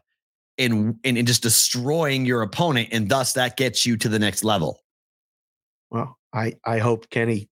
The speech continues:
Speaker 2: listens to the show. If he, if he likes this show, Kenny Smith,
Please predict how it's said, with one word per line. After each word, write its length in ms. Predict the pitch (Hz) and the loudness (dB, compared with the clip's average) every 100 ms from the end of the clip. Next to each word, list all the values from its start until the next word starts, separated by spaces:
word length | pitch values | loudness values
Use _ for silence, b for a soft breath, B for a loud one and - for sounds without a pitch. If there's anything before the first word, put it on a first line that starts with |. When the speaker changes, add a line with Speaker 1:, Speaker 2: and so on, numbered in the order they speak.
| - | -6
Speaker 2:
listens 400 | 110 104 113 - | -2 0 -2 -2
to 60 | 104 | -2
the 100 | 98 | -2
show. 260 | - 104 | 0 0
If 80 | 101 | 0
he, 180 | 104 95 | -4 -4
if 160 | - 92 | -6 -4
he 80 | 104 | -2
likes 320 | 104 104 - | -2 -2 -2
this 160 | 110 104 | -2 -2
show, 340 | - 98 92 - | -2 -4 -6 -4
Kenny 200 | 101 98 | -2 -2
Smith, 300 | - 110 | -2 -2